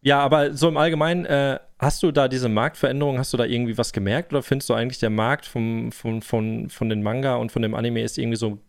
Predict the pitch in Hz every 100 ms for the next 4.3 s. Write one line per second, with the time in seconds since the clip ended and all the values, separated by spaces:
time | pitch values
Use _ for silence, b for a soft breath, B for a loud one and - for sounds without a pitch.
0 | _ - 113 117 104 - 120 - 127 -
1 | 127 113 123 120 143 143 131 - 123 -
2 | - - - 117 117 101 113 113 - -
3 | - 123 110 98 95 - 98 101 98 98
4 | 104 - 160